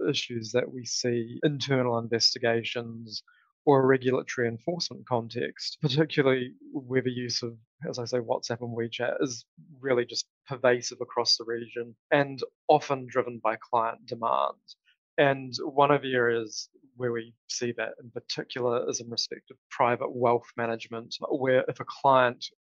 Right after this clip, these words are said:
wants to use WeChat to communicate, um, it is a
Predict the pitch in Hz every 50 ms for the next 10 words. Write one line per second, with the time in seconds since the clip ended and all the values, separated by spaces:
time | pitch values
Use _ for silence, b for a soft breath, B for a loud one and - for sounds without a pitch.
0 | - 117 113 117 120 - - - - - 127 113 113 113 113 110 - 117 120 120
1 | 117 117 - - 123 123 - - - - - 117 117 113 117 120 117 - 123 123
2 | 139 - 85 - - - - _ B B B B B B _ - 160 131 127 120
3 | 120 120 - - - 101 127 135 127 120 123 123 120 120